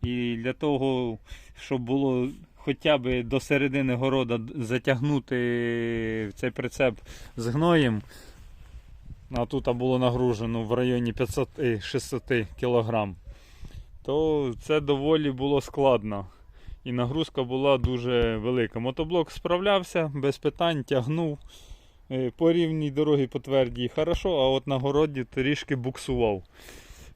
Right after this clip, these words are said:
Але, але, є але. Е, частично я загноїв город, далі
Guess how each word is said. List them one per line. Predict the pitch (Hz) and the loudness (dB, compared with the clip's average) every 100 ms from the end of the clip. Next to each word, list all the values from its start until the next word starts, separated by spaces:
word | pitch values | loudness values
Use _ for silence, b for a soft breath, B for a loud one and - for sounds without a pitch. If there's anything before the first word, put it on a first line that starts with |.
| - - | -16 -4
Але, | 143 160 208 233 - b b b b - | 2 4 4 2 -8 b b b b -2
але, | 131 135 123 | 2 4 2
є | 117 127 147 | 2 0 2
але. | 139 120 107 - B B B | 2 2 0 -4 B B B
Е, | 131 123 120 117 110 104 _ - - _ - - | 0 2 2 0 -4 -8 _ -20 -20 _ -20 -8
частично | - 147 - 156 - 131 | -4 -4 0 0 0 0
я | 131 127 | 2 2
загноїв | 123 135 180 220 208 185 | 2 0 0 0 0 0
город, | 175 190 196 185 - - | 0 2 0 -2 -6 -12
далі | 143 147 156 | 0 4 4